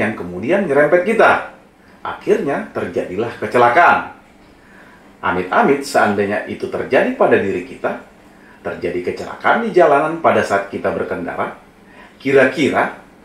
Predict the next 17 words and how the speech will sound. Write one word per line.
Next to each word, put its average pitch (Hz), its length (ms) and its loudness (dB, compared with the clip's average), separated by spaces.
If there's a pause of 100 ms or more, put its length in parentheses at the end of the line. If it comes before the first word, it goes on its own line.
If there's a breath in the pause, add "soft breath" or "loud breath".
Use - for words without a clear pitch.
(460 loud breath)
tindakan 254 600 2
apa - 400 -2
yang 98 240 -2
akan 170 400 -4
teman-teman 101 600 -6 (500 loud breath)
atau - 360 -6
kita 208 280 2
selaku 160 320 0
pengendara 95 720 -6 (120)
akan 139 200 -4
lakukan? 165 560 0 (260)
Apakah - 460 2
teman-teman - 560 0
akan 117 260 -2
kabur 123 320 0
begitu 180 300 4
saja? 196 500 4